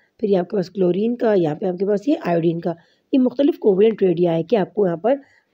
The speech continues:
जो, <clears throat> सॉरी, कोवेलेंट रेडियाई आपको यहाँ पर स्टूडेंट्स दिखाए गए हैं। यहाँ पर उसकी मेजरमेंट भी लिखी गई है, यानी कि फ्लोरीन का जो मॉलिक्यूल है एफ़ टू,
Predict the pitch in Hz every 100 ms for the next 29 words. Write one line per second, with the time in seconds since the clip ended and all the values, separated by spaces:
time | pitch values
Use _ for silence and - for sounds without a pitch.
0 | - 339 - _ _ _ - 285 - -
1 | - _ - 349 - - - 240 226 180
2 | 180 294 _ _ _ _ _ _ _ _
3 | _ - - - - 220 226 285 269 190
4 | 180 175 170 185 165 262 262 302 285 -
5 | - 160 170 160 156 151 _ - _ _
6 | 240 226 285 277 - 196 165 165 185 214
7 | 226 - 240 240 240 254 - _ - -
8 | 185 185 254 285 _ _ - 208 196 233
9 | 247 262 277 - _ _ 220 214 214 208
10 | 247 262 262 180 - -